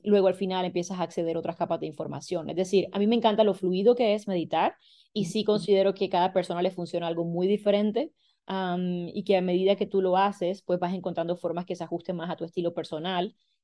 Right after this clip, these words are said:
Speaker 1: Eh, y para algunas personas, como tú sabes, meditar es caminar en el campo y caminar en la playa <laughs> y estar con sus pensamientos.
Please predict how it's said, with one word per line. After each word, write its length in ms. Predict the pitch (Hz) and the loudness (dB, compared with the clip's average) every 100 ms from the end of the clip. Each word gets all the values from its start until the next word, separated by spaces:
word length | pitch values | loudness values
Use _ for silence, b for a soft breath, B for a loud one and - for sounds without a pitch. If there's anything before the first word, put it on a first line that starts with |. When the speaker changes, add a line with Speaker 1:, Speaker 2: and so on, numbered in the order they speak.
| _ | _
Speaker 1:
Eh, 440 | 180 170 165 160 160 | -2 0 -2 -2 -4
y 80 | 196 | 0
para 140 | 185 | 2
algunas 220 | 185 196 | 4 2
personas, 340 | 196 180 180 180 | 0 0 -2 -2
como 160 | 170 | -2
tú 100 | 170 165 | -4 -2
sabes, 260 | 170 160 | -4 -4
meditar 380 | 170 151 160 165 | -4 -6 -2 0
es 140 | 170 180 | -2 -4
caminar 380 | 175 160 160 | -6 -4 -4
en 80 | 165 | -4
el 100 | 151 | -6
campo 400 | 139 196 202 143 | -4 -2 -2 -4
y 80 | - | -8
caminar 540 | 143 165 165 170 165 - | -8 -6 -6 -6 -6 -8
en 120 | 180 | -10
la 100 | 160 | -10
playa 380 | 143 170 208 143 | 0 2 2 0
<laughs> 100 | 143 | -6
y 140 | 180 | -8
estar 200 | 175 180 170 | -4 -2 -2
con 120 | 180 | -4
sus 100 | 180 | -6
pensamientos. 760 | 175 170 147 185 190 - - | -6 -8 -6 -4 -4 -6 -16